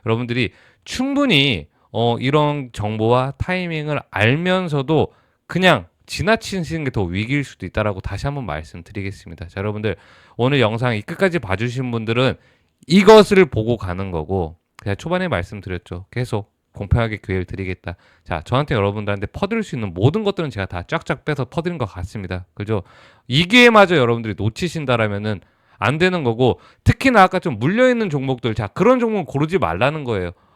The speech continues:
어떠한 정보가 준비가 되어 있는, 가능성이 있는 종목들을 골라야 된다고 말씀을 드리겠습니다. 여러분들 잘할 수 있어요. 정말 안전하게 잘할 수 있으니까 제발 여러분들이 이런 여러분한테 왔던 기회를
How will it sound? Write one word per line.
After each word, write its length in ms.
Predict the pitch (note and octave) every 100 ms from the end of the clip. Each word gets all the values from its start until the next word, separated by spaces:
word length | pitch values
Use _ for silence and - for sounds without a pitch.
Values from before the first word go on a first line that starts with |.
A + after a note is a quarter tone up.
| _
어떠한 400 | E3 F3+ B3 A#3+
정보가 360 | - C3 D3 C#3
준비가 460 | - E3 G3+ F#3 E3
되어 320 | A#2 D#3 F#3
있는, 300 | D#3 B2+ F#2+ _ _ _
가능성이 500 | - D3+ G#3+ A#3+ E3
있는 300 | G#2+ E3 A#3+
종목들을 440 | A3 G#3 E3+ E3 C#3+
골라야 320 | F#2+ G2+ A#2+
된다고 340 | G#2 F2+ F#2 E2+
말씀을 380 | D2+ - G2
드리겠습니다. 540 | - G#2 G#2+ G#2 F#2+ F2+
여러분들 280 | G2 G#2+ G#2 - - _
잘할 360 | - D3+ G3+ A#3
수 140 | -
있어요. 460 | C3 - C3 A#2 A2+
정말 260 | - B2 A2
안전하게 500 | F#2+ A#2 C#3 C3+ C3+
잘할 320 | G2 F#2+ A2+
수 140 | - A2+
있으니까 560 | - G#2 G2 B2+ A2 - - _ -
제발 420 | D3 D#3 F3+ C3
여러분들이 680 | B2 C3 B2+ A#2+ B2+ G#2 - _ -
이런 300 | D3 G#3+ F#3+
여러분한테 440 | A#2+ C3 B2+ B2
왔던 540 | G2+ F2 G#2+ - C#3+ A2
기회를 480 | G#2+ G2 A2 A2+